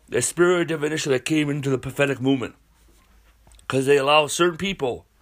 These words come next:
And I talked about how in, in, in, in a past podcast, how to be, how to cleanse yourself from this spirit of divination. And now this spirit has came out full flop throttle, amen.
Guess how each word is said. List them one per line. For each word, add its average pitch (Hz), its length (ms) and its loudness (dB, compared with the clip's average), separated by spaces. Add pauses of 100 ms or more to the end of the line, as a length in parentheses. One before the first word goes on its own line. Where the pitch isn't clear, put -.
(720)
And 135 160 4
I 185 80 4
talked 185 260 0
about 170 160 2
how 160 320 2 (520)
in, 180 240 4
in, 165 320 0
in, 143 240 0
in 143 260 -4
a 135 160 -4
past 165 400 -2
podcast, 156 460 0
how 175 340 0
to 165 140 -2
be, 151 240 -4 (320)
how 160 200 4
to 147 60 0
cleanse 170 380 0
yourself 165 360 2
from 156 140 -2
this 139 140 0
spirit 156 320 0
of 139 60 -6
divination. 139 520 -4 (340)
And 127 140 -2
now 170 180 2
this 180 200 2
spirit 180 240 2
has 156 200 -4
came 160 280 -2
out 143 180 -4 (300)
full 208 840 4 (140)
flop 170 500 0
throttle, 143 460 0 (100)
amen. 151 360 -4